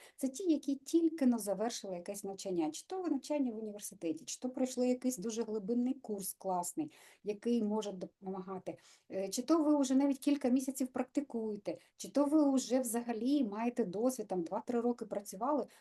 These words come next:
але, знаєте, я навіть по собі можу сказати: я вже двадцять років, е, в цій сфері, але все одно у мене періодично <laughs> відвідує такий цікавий, е,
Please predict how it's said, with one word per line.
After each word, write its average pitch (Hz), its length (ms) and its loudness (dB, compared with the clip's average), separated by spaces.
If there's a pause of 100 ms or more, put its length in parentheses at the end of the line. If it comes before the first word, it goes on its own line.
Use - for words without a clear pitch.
але, 208 200 2
знаєте, 262 520 2
я 247 200 4
навіть 220 200 2
по 208 100 -6
собі 208 300 -2
можу 180 200 -2
сказати: 175 540 -6
я 196 200 -2
вже 208 160 -4
двадцять 233 420 0
років, 208 320 -2 (340)
е, 185 100 2
в 175 320 -2
цій 233 200 0
сфері, 254 520 0 (140)
але 214 280 4
все 240 260 2
одно 240 560 6
у 190 300 -8
мене 220 260 -4 (440)
періодично 233 840 6 (220)
<laughs> - 20 2
відвідує 233 1000 4 (300)
такий 254 440 4 (200)
цікавий, 254 600 2 (260)
е, 190 340 4